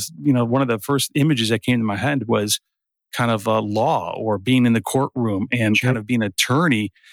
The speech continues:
Speaker 1: And so, and, and I guess we'll kinda just jump into, how do you find clarity in the midst of chaos, in the midst of your profession, and then in the midst of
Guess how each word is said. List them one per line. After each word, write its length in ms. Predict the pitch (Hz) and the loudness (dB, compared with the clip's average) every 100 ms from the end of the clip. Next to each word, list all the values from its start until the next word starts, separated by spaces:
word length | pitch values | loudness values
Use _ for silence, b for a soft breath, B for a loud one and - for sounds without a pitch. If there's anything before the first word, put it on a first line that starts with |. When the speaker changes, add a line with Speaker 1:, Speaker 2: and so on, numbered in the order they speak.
| b - | b -2
Speaker 1:
And 100 | 123 | 0
so, 360 | - 139 131 - _ _ - | 0 -2 -6 -10 _ _ -2
and, 140 | 151 | 0
and 100 | 143 | 2
I 60 | 156 | 0
guess 240 | 165 - | -2 -2
we'll 100 | 131 | -4
kinda 200 | 123 147 | -2 -2
just 200 | 117 117 | -2 -4
jump 240 | - 120 135 | -2 -2 0
into, 140 | 151 | -2
how 220 | - 143 | -2 -4
do 80 | 175 | -2
you 200 | 156 170 | 0 0
find 640 | 160 - 120 117 117 127 113 _ _ _ - | 0 -2 0 0 0 -2 -4 _ _ _ -10
clarity 680 | - 131 143 190 123 107 117 | -6 0 0 2 0 -2 0
in 140 | 123 | 2
the 60 | 113 | 4
midst 320 | 117 131 - | 4 2 0
of 180 | 120 - | -4 -2
chaos, 500 | - 151 120 110 - | -2 0 0 -2 -4
in 300 | - 120 123 | -4 -2 2
the 60 | 117 | 4
midst 280 | 131 - 117 | 2 0 -4
of 140 | 107 _ _ - | -4 _ _ -4
your 100 | 123 | -2
profession, 720 | 120 107 139 120 - 98 92 | -2 -2 -2 -2 -4 -6 -4
and 160 | 123 117 | 2 4
then 140 | 123 | 4
in 100 | 131 | 4
the 100 | 117 | 4
midst 360 | 107 117 - - | 4 2 0 -2
of 260 | 113 110 | 0 -2